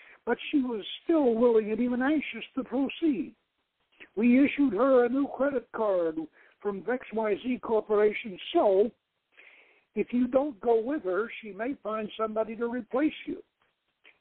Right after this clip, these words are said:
And that would compromise the project from our position."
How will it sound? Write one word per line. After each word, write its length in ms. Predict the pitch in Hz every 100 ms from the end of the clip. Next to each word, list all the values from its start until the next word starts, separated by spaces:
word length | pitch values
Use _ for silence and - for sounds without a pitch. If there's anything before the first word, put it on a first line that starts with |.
| _ -
And 360 | 202 208 196 170
that 340 | 277 240 226 _ _ -
would 120 | 170
compromise 640 | - 226 226 208 196 202 190
the 80 | -
project 520 | 214 214 - 214 - 226 - -
from 140 | 190 240
our 160 | 311
position." 560 | - 175 151 143 -